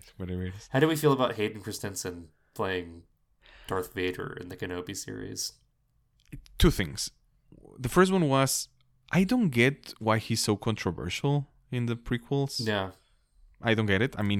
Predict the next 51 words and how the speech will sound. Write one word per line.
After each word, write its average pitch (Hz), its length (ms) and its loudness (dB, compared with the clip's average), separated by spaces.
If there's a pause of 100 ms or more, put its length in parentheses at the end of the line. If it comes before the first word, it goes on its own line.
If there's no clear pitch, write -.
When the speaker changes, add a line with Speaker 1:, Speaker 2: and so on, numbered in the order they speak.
Speaker 1:
he's 110 120 2 (140)
good, 117 140 8 (100)
but 92 140 0
I 101 60 2
don't 107 140 0
know 104 120 0
why 98 60 2 (120)
people, 92 200 -2
sometimes 90 480 -4
some 98 100 -4
people 90 220 -4
hate 117 300 -4
him, 110 120 0
some 98 180 -4
people 87 140 -6 (100)
love 104 120 -2
him. 101 180 -4
I 95 160 2
don't 98 140 0 (100)
get 101 140 -4
that 117 160 -2 (120)
part 120 140 4
of 127 140 -4
the 123 360 0 (240)
internet. 139 380 -4 (100)
Speaker 2:
I, 127 120 -2 (280)
I 110 140 4
think 156 240 0
he's 123 120 4 (120)
actively 95 320 -2
bad, 90 460 0
but 101 80 0
I 95 100 2
think 92 180 -6
a 92 60 -2 (100)
lot 87 100 0
of 90 100 -4
that 87 100 -4
has 90 200 -4
to 92 60 -12
do 92 200 -8
with 85 160 -14
George 87 320 -8
Lucas's 87 640 -8 (100)
direction 92 600 -8 (100)
and 87 140 -8
writing 90 420 -8
of - 80 -16
the 92 80 -10
character, - 580 -10
which - 440 -8